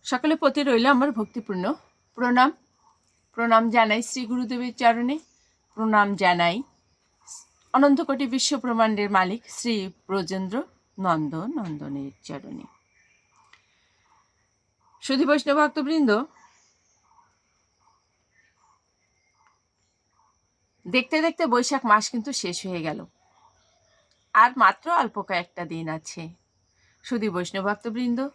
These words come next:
আমাদের জীবনের কালও কিন্তু এমনিভাবে ফুরিয়ে যাচ্ছে। কখন যে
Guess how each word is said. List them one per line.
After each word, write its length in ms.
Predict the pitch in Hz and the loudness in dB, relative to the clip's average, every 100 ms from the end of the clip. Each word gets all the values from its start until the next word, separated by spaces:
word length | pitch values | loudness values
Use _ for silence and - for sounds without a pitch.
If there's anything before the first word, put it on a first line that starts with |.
| _ _ _ - - | _ _ _ -6 0
আমাদের 320 | 226 262 311 226 | 0 2 -2 0
জীবনের 400 | 277 302 302 262 226 | -2 0 0 2 4
কালও 220 | 202 240 233 | 4 2 -6
কিন্তু 200 | 208 190 196 | -10 -8 -6
এমনিভাবে 460 | 233 220 196 175 175 | -6 -6 -8 -8 -12
ফুরিয়ে 340 | - 190 170 160 | -10 -6 -4 -2
যাচ্ছে। 400 | 147 160 - - 170 _ _ _ _ _ - | -4 -6 -10 -14 -16 _ _ _ _ _ 4
কখন 360 | 233 - 320 302 320 _ 240 208 | 4 4 -2 -2 -6 _ -8 0
যে 140 | 240 | 2